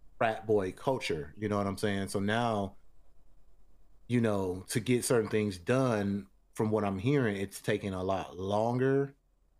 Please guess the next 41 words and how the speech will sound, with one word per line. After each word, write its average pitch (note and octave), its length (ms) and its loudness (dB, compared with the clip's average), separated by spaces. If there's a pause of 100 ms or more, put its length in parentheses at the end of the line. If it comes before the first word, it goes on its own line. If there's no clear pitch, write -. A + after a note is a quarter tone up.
(520)
And C#3+ 100 2
it's D3 140 0
all, F#3+ 380 4
like, E3 360 2
'cause F3 160 0
you A3 80 -2
gotta G3 180 4
understand, A2 480 2
it, G2+ 160 2
it B2+ 140 0
may D3 180 2
be C#3+ 200 4
a G2+ 140 -2
trial A2+ 520 0
and F#2+ 160 -4
error G#2 340 0
process. G2+ 680 -2 (440)
They A#2+ 120 2
may A#2+ 180 2
be A2 160 -2
trying G#2+ 380 0
one A#2 180 2
thing G#2 260 0
to G2 60 0
see, G2 500 -2 (540)
"Hey, B2 180 2
does G2+ 180 0
this G#2+ 200 0
work A2 240 0
for - 100 -14
you B2 140 0
guys? B2 580 2
You G2+ 100 -2
know, F#2+ 200 0
are F#2 80 -2
you F#2 100 -4
comfortable G#2+ 480 0
with G2 200 -4
this? G#2+ 460 4 (540)
You G#2 100 2
know, F#2 460 0